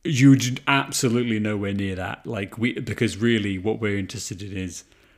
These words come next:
you know, the bad guy gets his, and we've got the cars, and that's the end of the film.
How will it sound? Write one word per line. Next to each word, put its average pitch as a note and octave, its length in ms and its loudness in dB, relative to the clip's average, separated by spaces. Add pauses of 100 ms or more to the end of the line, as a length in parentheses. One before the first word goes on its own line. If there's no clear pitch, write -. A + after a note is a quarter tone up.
(640)
you A2 140 -4
know, F2+ 280 -8 (320)
the - 60 -6
bad F#2+ 260 -2
guy F#2 200 -4
gets - 280 -12
his, F#2 360 -6 (300)
and E2+ 380 -12 (500)
we've F2+ 200 -8
got - 200 -8
the G#2+ 80 -6
cars, F2+ 520 -6
and G2 160 -6
that's - 260 -8
the G2+ 80 0
end F#2 160 -2
of F2+ 60 -8
the F2+ 60 -8
film. F#2 380 -4